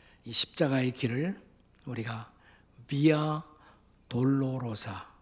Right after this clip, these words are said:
라틴 말인데요. 비아는 길, 돌로로사란 말은 슬픔 혹은 고통을 뜻하는 말입니다. 슬픔의 길, 고통의 길, 십자가의 길입니다.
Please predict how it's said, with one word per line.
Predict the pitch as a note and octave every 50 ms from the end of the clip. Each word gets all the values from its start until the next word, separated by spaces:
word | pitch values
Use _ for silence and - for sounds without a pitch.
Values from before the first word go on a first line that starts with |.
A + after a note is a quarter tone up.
| _ _ _ _ _ -
라틴 | B2 - - - - - E3 E3+
말인데요. | C#3+ A2 G#2+ A2 A2 G2+ G#2 A#2 C#3 E3+ - -
비아는 | - C3 B2+ B2 A#2+ A#2+ B2 B2 B2
길, | - - - D#3 C3+ A2 G2 - - - - - - - - - _ _ _ _
돌로로사란 | - D3+ C#3 D3 D#3 D#3+ D#3 D#3+ D3+ D#3 D#3 D3 C#3 C#3 C3+ B2 - A#2+ A#2 A#2 A2 G#2 G#2
말은 | G#2 G#2 G#2 A2+ A2+ A2+
슬픔 | - - - F3+ E3 - - - - A#2+ G#2+ - - - - - - - - - - - - _ -
혹은 | - C#3 C#3+ C#3+ C3+ C3 - -
고통을 | - - C3+ - - - - E3 D#3 D#3+ E3 E3
뜻하는 | D#3 - D#3+ - - - C#3 C#3
말입니다. | C3 A#2+ A2+ G#2+ G2 F2 D#2+ - - - -
슬픔의 | - - - C3+ - - - B2+ A#2 G#2+ G2+ G2+
길, | - - C3+ D#3+ F3+ -
고통의 | - - B2 - - - - B2 A2+ G#2+ G#2 - -
길, | - - - - _ _ - - _ - _ _ _ _
십자가의 | - - - - - - - D3+ B2 A2 A2+ A2 A2 A#2 B2+ C3
길입니다. | - - C3+ A#2 G#2 F2 F2+ F2+ - - -